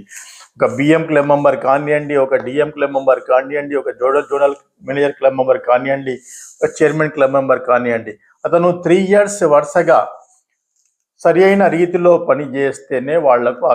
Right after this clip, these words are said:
క్లబ్ మెంబర్‌షిప్స్ వస్తాయి. దాంతోటి వాళ్లకు, వాళ్లకు కొన్ని ఫెసిలిటీస్ మన కార్పొరేషన్ వాళ్లకు ఇవ్వటం జరిగింది. అయితే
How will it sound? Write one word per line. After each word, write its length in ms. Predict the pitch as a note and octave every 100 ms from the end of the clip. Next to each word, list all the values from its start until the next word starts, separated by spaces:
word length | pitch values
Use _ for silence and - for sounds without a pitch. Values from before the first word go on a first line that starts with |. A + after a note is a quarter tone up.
| A2+
క్లబ్ 200 | A#2 A2
మెంబర్‌షిప్స్ 540 | A2 G#2+ G#2+ - _ A#2
వస్తాయి. 480 | G#2 - A2+ G2+ F#2+ F2 _ _ _ _ _ _ D#3
దాంతోటి 520 | E3+ G3 G3 F#3 G3 G3+ D#3+
వాళ్లకు, 500 | D#3 D#3+ D#3+ F#3+ F3+ A#3 - C#3
వాళ్లకు 420 | C3 C3+ C3+ C#3+ C#3 - _ _ -
కొన్ని 220 | C#3+ C#3+ C#3
ఫెసిలిటీస్ 800 | C#3+ - D#3 D#3 D#3 D#3 D3+ - F#3+ B3+ B3 -
మన 140 | B2+ B2+ B2+ - _ _ -
కార్పొరేషన్ 720 | C3 C3 C3 B2+ A#2+ C#3+ E3+ B3 - -
వాళ్లకు 320 | B2+ B2 B2 D#3
ఇవ్వటం 360 | G#2 A2 A2 A#2+ G#2
జరిగింది. 640 | F2 F2+ G2 F#2+ G#2+ A#2 G#2+ F2 _ _ _ _ _ -
అయితే 240 | F3+ F3